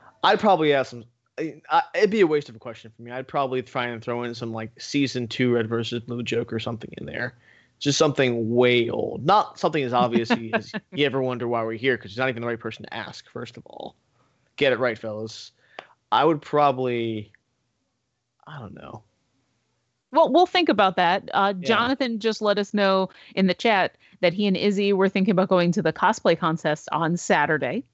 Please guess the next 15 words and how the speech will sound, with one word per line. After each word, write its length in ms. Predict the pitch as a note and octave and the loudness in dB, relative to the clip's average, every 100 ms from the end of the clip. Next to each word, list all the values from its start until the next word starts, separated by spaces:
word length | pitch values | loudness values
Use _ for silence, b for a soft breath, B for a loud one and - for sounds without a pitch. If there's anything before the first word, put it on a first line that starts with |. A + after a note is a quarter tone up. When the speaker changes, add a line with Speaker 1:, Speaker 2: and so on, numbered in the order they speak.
| - | -8
Speaker 2:
which 500 | E3 D#3+ D3+ - - | 0 0 0 -8 -16
should 340 | - - D4 C4 | -14 -4 -2 2
be 140 | B3 | 2
fantastic. 640 | A3+ F3+ E3+ E3+ D3 D#3+ | 4 2 2 0 0 -4
I'm 100 | D#3+ | -4
sure 160 | E3+ A3 | -2 0
we 140 | G#3 | 2
will 160 | G3+ G3 | 2 2
see 160 | F#3+ E3+ | 0 -2
a 80 | |
ton 460 | E3 F3 F3 F3+ F3+ | 0 0 2 2 0
of 80 | F3 | 2
amazing 500 | E3+ E3 D#3+ E3 D#3 | 2 2 0 -2 0
ruby 240 | E3 D#3+ | 0 0
cosplay. 720 | D#3+ D3+ D3+ - E3 D3+ D3 | 0 0 0 0 2 2 0